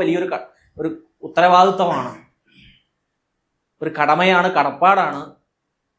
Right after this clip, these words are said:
നാം അതിലൂടെ നിർവഹിക്കുന്നത്. അവരുടെ എല്ലാം ഒരു അനുഗ്രഹം ഉണ്ടെങ്കിൽ തീർച്ചയായും നമ്മുടെ ജീവിതത്തിൽ രക്ഷപ്പെടും എന്നുള്ളതിൽ സംശയമില്ല. നേരത്തെ പറഞ്ഞ ധർമ്മദേവതാ അനുഗ്രഹവും അതുപോലെ തന്നെ വാസ്തു അനുഗ്രഹവും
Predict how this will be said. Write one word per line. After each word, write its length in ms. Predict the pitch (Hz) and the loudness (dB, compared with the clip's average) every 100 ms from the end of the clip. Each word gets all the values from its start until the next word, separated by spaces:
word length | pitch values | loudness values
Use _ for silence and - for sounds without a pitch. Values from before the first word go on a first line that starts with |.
| _ _ - | _ _ -8
നാം 220 | 139 143 143 | -2 0 0
അതിലൂടെ 420 | 135 139 139 156 - - _ _ _ 135 | 0 0 0 -2 -6 -18 _ _ _ -14
നിർവഹിക്കുന്നത്. 600 | 123 117 120 120 110 _ _ _ _ _ _ - | -10 -10 -12 -18 -20 _ _ _ _ _ _ -6
അവരുടെ 260 | 139 190 196 | -2 2 2
എല്ലാം 320 | 180 190 190 | 2 0 0
ഒരു 100 | 190 | 0
അനുഗ്രഹം 420 | 175 160 160 165 | -2 -4 -6 -4
ഉണ്ടെങ്കിൽ 260 | 165 160 165 | -4 -6 -6
തീർച്ചയായും 440 | 165 151 170 170 160 | -8 -6 -4 -2 -4
നമ്മുടെ 200 | 160 165 151 | -6 -6 -4
ജീവിതത്തിൽ 260 | 156 156 151 | -6 -4 -6
രക്ഷപ്പെടും 400 | - 156 160 156 | -8 -10 -8 -8
എന്നുള്ളതിൽ 300 | 156 147 147 139 | -8 -10 -12 -14
സംശയമില്ല. 380 | 127 123 117 - _ _ _ _ _ _ _ _ - | -16 -18 -18 -20 _ _ _ _ _ _ _ _ -10
നേരത്തെ 260 | 147 156 160 | -6 -2 -2
പറഞ്ഞ 260 | 160 156 160 - _ _ - | -2 -4 -10 -14 _ _ -12
ധർമ്മദേവതാ 540 | 143 156 156 156 160 160 | -6 -2 0 2 2 0
അനുഗ്രഹവും 500 | 151 147 143 156 156 - _ _ _ _ _ _ _ _ _ _ _ _ _ _ _ _ _ | -6 -8 -6 -6 -8 -16 _ _ _ _ _ _ _ _ _ _ _ _ _ _ _ _ _
അതുപോലെ 340 | 147 151 151 151 | -4 0 0 0
തന്നെ 220 | 151 147 | -4 -6
വാസ്തു 440 | 139 127 135 - 156 156 - _ _ _ _ | -2 -2 -4 -6 -8 -8 -16 _ _ _ _
അനുഗ്രഹവും 540 | 156 151 151 151 156 | -10 -6 -4 -2 -2